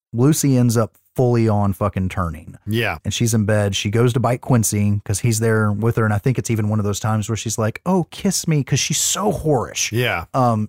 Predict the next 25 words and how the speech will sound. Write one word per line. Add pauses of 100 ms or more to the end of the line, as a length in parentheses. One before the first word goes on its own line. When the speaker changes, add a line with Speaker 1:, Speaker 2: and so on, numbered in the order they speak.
(120)
Speaker 1:
and, (260)
but
I
mean,
I'm
not
saying
that
to
be
funny
or
anything.
It's,
like,
important
in
the
movie.
Every
man
that's
near
her,
she's